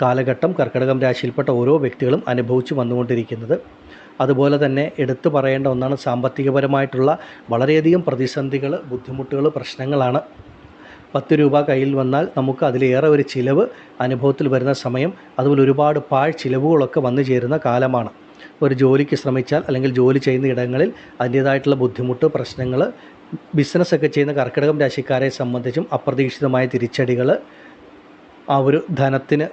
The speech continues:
ധനവരവിന് ഒക്കെ ഒരു ബുദ്ധിമുട്ട് ലഭിക്കുന്ന സമയവുമാണ്. പ്രധാനമായിട്ടും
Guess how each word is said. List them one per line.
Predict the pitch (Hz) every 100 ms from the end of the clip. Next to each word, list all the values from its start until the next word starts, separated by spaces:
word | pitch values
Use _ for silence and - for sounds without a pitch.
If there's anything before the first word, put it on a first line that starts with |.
| 127
ധനവരവിന് | 131 139 131 127 131 147 - 135
ഒക്കെ | -
ഒരു | 127 127
ബുദ്ധിമുട്ട് | 123 131 135 151
ലഭിക്കുന്ന | 123 120 123 160 -
സമയവുമാണ്. | 123 120 131 185 117 - - - - - - - - - - - - - - - - - - -
പ്രധാനമായിട്ടും | 147 139 143 151 156 151 151 175